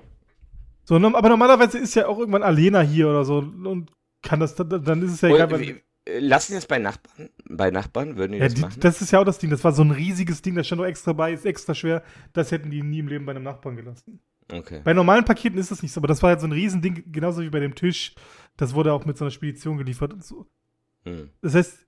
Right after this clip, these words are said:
Speaker 1: ich hab ihn nicht, ich musste scheißen wie Sau, ich hab wieder nichts gegessen, weil ich mir gedacht hab, wenn ich mir jetzt Essen mache und der klingelt, dann ist es kalt.
Speaker 2: Aber
Speaker 1: Ja, ich hab bis
Speaker 2: kann ich
Speaker 1: sechzehn
Speaker 2: mir
Speaker 1: Uhr nichts
Speaker 2: vorstellen,
Speaker 1: gegessen.
Speaker 2: da wo du gerade sitzt,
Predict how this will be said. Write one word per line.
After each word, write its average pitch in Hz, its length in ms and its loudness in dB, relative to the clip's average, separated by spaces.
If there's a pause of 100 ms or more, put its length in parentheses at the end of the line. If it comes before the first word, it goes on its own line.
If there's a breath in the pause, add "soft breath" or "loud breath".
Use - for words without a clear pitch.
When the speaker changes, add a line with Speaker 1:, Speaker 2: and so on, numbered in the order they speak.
Speaker 1:
ich 226 200 -4
hab 202 140 8
ihn 202 100 0
nicht, 208 180 -4
ich - 100 -8
musste 196 220 -2
scheißen 233 560 0
wie 220 60 -6
Sau, 160 220 -2
ich 175 100 -2
hab 143 120 -4
wieder 226 160 0
nichts 226 200 -6
gegessen, 160 360 -8
weil 170 80 -6
ich 151 40 -10
mir 165 100 -6
gedacht 156 160 -2
hab, 147 80 -2
wenn 147 80 -2
ich 143 60 -2
mir 143 60 -2
jetzt 147 160 -4
Essen 208 200 -2
mache 175 120 4
und 160 80 0
der 151 100 2
klingelt, 208 300 0
dann 160 80 2
ist 143 120 -6
es - 120 -12
kalt. 185 360 0 (680 loud breath)
Speaker 2:
Aber 139 260 4
Speaker 1:
Ja, 226 160 -8
ich - 180 -8
hab 202 100 -2
bis 202 160 -2
Speaker 2:
kann 208 180 8
ich - 80 -4
Speaker 1:
sechzehn - 20 -6
Speaker 2:
mir 254 140 4
Speaker 1:
Uhr 175 120 6
nichts 175 240 6
Speaker 2:
vorstellen, - 0 -
Speaker 1:
gegessen. 240 540 4 (380 soft breath)
Speaker 2:
da 135 160 6
wo 143 60 -2
du 143 80 6
gerade 127 240 4
sitzt, - 500 -8